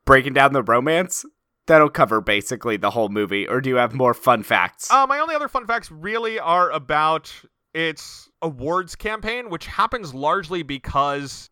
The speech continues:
Speaker 2: the movie is such a hit. This is the kind of thing that would be ignored, except it was such a box office titan that Hollywood kinda had to pay attention to it. And it's kind of nice to see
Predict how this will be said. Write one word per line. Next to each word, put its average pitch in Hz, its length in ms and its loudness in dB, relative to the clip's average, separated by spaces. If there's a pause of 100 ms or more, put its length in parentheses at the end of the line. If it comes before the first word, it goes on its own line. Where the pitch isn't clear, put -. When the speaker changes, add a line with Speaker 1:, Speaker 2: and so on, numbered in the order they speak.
Speaker 2:
the 165 80 -2
movie 165 300 -2
is 156 120 -6
such 156 220 -4
a 139 60 -10
hit. 143 220 -10
This 143 160 -12
is 220 100 -8
the 220 80 -6
kind 202 280 -6
of 190 80 -10
thing 175 220 -10
that 156 140 -6
would 139 280 -8
be 160 180 -4
ignored, 123 560 -4 (240)
except 147 300 -6
it 175 40 -10
was 147 180 -6
such - 340 -4
a 170 160 -4 (220)
box 147 340 -2
office 147 420 -10
titan 139 440 -10
that 120 220 -6 (160)
Hollywood 147 420 -6
kinda 131 220 -10
had 127 340 -8
to - 60 -12
pay 131 160 -10
attention 120 380 -14
to 196 140 -6
it. 220 100 -8 (160)
And 180 380 -2 (380)
it's 185 180 -4
kind 214 260 0
of 190 120 -4
nice 160 320 -4
to 170 180 -12
see 156 480 -8